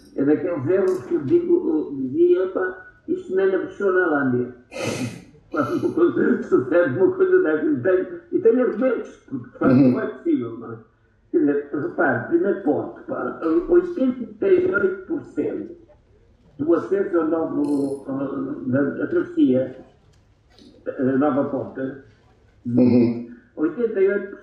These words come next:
Speaker 1: cento do trânsito tem origem a norte do Tejo.
Speaker 2: Uhum.
Speaker 1: O Tejo é uma das barreiras, digamos assim, geográficas mais importante que existe na Europa em termos de mobilidade.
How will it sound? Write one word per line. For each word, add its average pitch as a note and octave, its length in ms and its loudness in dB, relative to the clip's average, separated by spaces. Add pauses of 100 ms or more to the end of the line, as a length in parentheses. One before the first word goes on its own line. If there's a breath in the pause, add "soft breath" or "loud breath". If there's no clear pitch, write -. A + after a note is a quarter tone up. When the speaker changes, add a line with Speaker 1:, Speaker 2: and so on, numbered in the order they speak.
Speaker 1:
cento C#3+ 380 0
do - 180 2
trânsito F3+ 540 0
tem E3+ 220 -2
origem D#3+ 720 0
a D3+ 100 0
norte D#3 540 2
do B2 240 -4
Tejo. - 440 -10 (600)
Speaker 2:
Uhum. A2 400 4
Speaker 1:
O - 40 -14
Tejo G3+ 280 -2
é G3 40 -2
uma G3+ 220 -2
das D#3+ 260 -2
barreiras, D#3+ 680 0
digamos C3+ 480 -2
assim, C3 340 -2
geográficas D3 1040 -2 (460)
mais D3+ 440 2
importante C#3+ 760 -4
que D3+ 80 0
existe B2+ 380 -2
na C3 100 2
Europa C3+ 360 -2
em B2+ 60 0
termos B2 320 -2
de B2+ 60 -4
mobilidade. A#2 840 -6